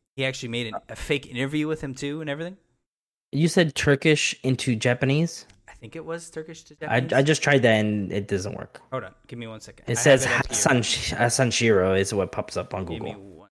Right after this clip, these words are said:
Speaker 1: sec. I have it right here. Um, name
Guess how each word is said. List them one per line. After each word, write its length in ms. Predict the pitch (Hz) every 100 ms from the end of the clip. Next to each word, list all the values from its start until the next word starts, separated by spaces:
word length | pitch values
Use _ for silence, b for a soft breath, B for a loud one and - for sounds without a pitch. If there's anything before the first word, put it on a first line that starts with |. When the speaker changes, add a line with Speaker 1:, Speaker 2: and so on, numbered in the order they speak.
| _
Speaker 1:
sec. 560 | - - - - 85 -
I 60 | 123
have 140 | 113
it 40 | 101
right 540 | 104 113 110 107 90
here. 260 | - 104 85 _ _ _ _ _
Um, 520 | 131 120 117 117 113 117 _ _ _ _ _ - _ _ _ _ _ _
name 320 | 127 135 123